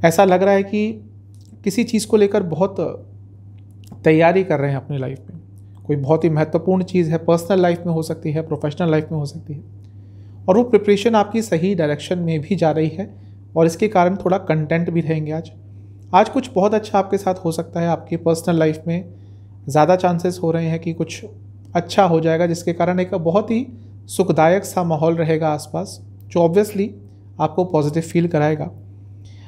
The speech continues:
एक तरह से पूरा दिन आपका सेटिस्फेक्शन के साथ बीतने वाला है। दिन की शुरुआत थोड़ी इमोशनल रहेगी, otherwise तो पूरा दिन कंटेंटमेंट, सेटिस्फेक्शन के साथ बीतेगा।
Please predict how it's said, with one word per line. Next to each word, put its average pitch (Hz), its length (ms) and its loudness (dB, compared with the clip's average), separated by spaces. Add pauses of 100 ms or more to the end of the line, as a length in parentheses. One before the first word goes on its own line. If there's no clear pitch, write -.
(200)
एक 226 140 0
तरह 240 120 8
से 247 160 -2 (560)
पूरा 208 180 4
दिन 208 160 0
आपका 202 260 -2
सेटिस्फेक्शन 180 720 -4
के 185 80 -2
साथ 175 180 -2
बीतने 160 340 -4
वाला 156 200 0
है। 185 100 -2 (100)
दिन 170 140 0
की 190 120 0
शुरुआत 185 500 0
थोड़ी 202 220 0 (520)
इमोशनल 160 420 0
रहेगी, 170 300 2
otherwise 170 360 2
तो 180 60 -4
पूरा 196 280 2
दिन 185 200 -2
कंटेंटमेंट, 170 720 -2
सेटिस्फेक्शन 156 680 -2
के - 100 -2
साथ 156 180 0
बीतेगा। 156 460 -2